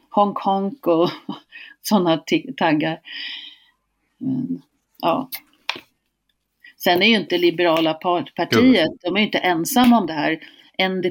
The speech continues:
Speaker 1: P, Socialdemokraterna i Kanada, har ju varit med på de här nedstängningarna. Eh, och, eh, eh, de konservativa har, eh, gett sitt tysta medgivande också.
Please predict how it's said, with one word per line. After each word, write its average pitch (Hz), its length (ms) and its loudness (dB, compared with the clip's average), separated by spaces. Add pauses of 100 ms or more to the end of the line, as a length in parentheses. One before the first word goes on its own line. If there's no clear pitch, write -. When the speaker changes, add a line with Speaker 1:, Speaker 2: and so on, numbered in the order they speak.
(100)
Speaker 1:
P, 185 260 4
Socialdemokraterna 170 1080 -2
i - 20 -2
Kanada, 165 380 -2
har 165 100 -2
ju 156 60 2
varit 156 240 2
med 156 280 2
på 175 80 0
de 160 120 2
här 156 80 2
nedstängningarna. 156 760 0 (460)
Eh, 156 320 0
och, 160 360 -2
eh, 151 180 2 (920)
eh, - 220 2 (420)
de - 180 2
konservativa 175 760 2
har, 151 360 0
eh, 139 360 -2 (220)
gett 175 260 -2
sitt 151 300 -4 (840)
tysta 175 340 0
medgivande 151 760 4
också. - 480 -4